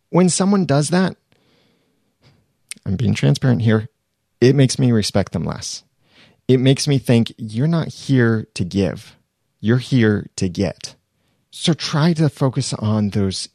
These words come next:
deeper conversations. What I like to do, and this is my personal decision,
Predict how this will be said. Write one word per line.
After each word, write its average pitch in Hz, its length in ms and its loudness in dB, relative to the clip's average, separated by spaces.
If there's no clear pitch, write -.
deeper 101 560 -2
conversations. 90 880 -6
What 139 200 2
I 156 140 2
like 175 240 2
to 139 120 -2
do, 110 220 2
and 107 100 4
this 113 160 0
is 127 80 -8
my 135 120 2
personal 98 440 -2
decision, 98 540 -8